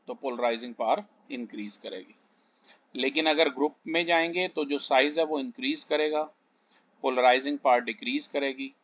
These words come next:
तो अगर आप diagonally move करेंगे तो वो दोनों trend cancel आउट हो जाएंगे, right? तो class अब हम detail में बात करेंगे alkali metals की।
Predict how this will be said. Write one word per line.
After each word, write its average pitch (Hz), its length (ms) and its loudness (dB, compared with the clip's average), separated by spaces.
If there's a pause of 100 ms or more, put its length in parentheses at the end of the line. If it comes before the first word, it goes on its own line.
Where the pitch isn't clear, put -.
(260)
तो 135 60 -4
अगर 123 220 0
आप 123 140 6
diagonally 127 540 0
move 135 320 -4
करेंगे 147 440 -2 (600)
तो 170 100 0
वो 165 180 -2
दोनों 131 300 -2
trend 127 300 -4
cancel 113 400 -6
आउट - 200 -12
हो 107 60 -20
जाएंगे, - 420 -20 (160)
right? 160 280 -2 (3000)
तो 208 60 -12
class 180 300 8
अब 175 120 2
हम 175 160 2
detail 139 340 2
में 160 140 -2
बात 143 240 8
करेंगे 143 340 0
alkali 139 300 -4
metals 127 420 -8
की। 156 180 -14